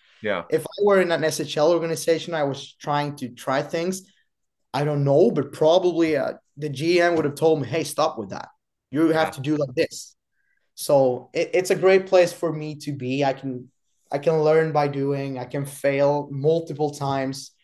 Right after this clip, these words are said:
Speaker 2: uh, and learn from it. And it's just a great place for me to be at, at the moment.
Speaker 1: Yeah. And I, it's, it's like a sandbox, right? You get to play with all the, all the fun toys.
Speaker 2: Yeah.
Speaker 1: Um, and, and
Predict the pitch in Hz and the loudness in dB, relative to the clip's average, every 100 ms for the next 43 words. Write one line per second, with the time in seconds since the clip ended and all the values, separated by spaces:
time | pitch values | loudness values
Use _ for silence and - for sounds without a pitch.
0 | _ _ _ - 117 139 139 151 160 151 | _ _ _ -12 -8 -4 0 4 2 2
1 | 143 127 120 - 131 139 143 - - 147 | -4 -6 -6 -10 -4 -2 -2 -4 -4 -2
2 | 143 131 127 143 139 - 139 131 - 123 | -2 -6 -2 0 -2 0 0 0 -6 -6
3 | 127 123 123 123 120 120 117 - - 120 | -6 -6 -10 -10 -6 -4 -4 -8 -16 -12
4 | 120 113 113 98 _ _ _ - 104 98 | -10 -8 -8 -12 _ _ _ -6 -2 0
5 | 92 - 123 143 120 131 - - 147 - | -2 -4 0 0 -2 -6 -8 -6 -6 -2
6 | 147 147 117 - 123 120 113 98 95 95 | 0 0 0 -4 -4 -2 -2 0 0 -2
7 | - 110 110 104 107 120 - - 123 127 | -4 -2 -2 -4 -8 -8 -10 -2 0 0
8 | 110 113 113 104 - - 117 123 - 123 | 0 2 2 -2 -10 -4 -2 -2 -4 -4
9 | 117 107 107 101 98 - _ _ _ _ | -4 -4 -2 -2 -4 -10 _ _ _ _
10 | _ 135 104 104 98 95 - _ _ _ | _ -6 -4 -2 -2 -4 -10 _ _ _
11 | _ 113 123 113 - 117 120 117 107 | _ -4 -2 -2 -4 -2 0 0 -2